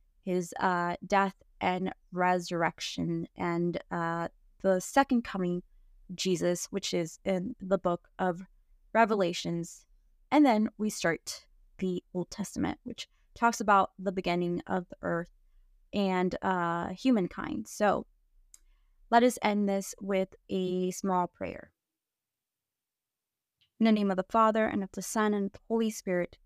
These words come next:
Amen. Come, Holy Spirit, come, Holy Spirit.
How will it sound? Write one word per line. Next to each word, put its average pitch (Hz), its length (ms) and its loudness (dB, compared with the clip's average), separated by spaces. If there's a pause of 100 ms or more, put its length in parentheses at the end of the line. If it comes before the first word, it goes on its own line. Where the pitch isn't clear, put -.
(140)
Amen. 196 260 -2 (3750)
Come, 269 280 6
Holy 233 300 0
Spirit, 180 560 -2 (100)
come, 190 280 -2
Holy 190 200 -2
Spirit. - 800 -4